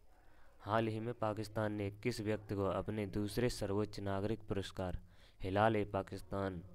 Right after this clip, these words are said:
से सम्मानित किया है? Option ए मार्क जुकरबर्ग, एनडीजेसी,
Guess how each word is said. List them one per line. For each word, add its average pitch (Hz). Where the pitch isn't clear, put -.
से 98
सम्मानित 101
किया 104
है? 113
Option 98
ए 104
मार्क 101
जुकरबर्ग, 104
एनडीजेसी, 104